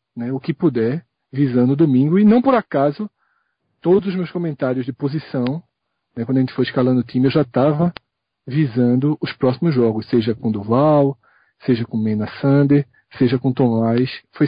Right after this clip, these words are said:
sempre já tentando ver um passo na frente, porque tudo o que aconteceu nas duas últimas partidas da Ilha,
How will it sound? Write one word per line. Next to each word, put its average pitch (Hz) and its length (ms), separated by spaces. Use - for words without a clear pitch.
sempre 151 340
já 120 360
tentando 143 360
ver 131 80
um 139 100
passo - 240
na 151 100
frente, 143 320
porque 170 480
tudo 254 240
o - 20
que 247 80
aconteceu 214 440
nas 151 180
duas 160 200
últimas 143 240
partidas 120 400
da 147 140
Ilha, 156 340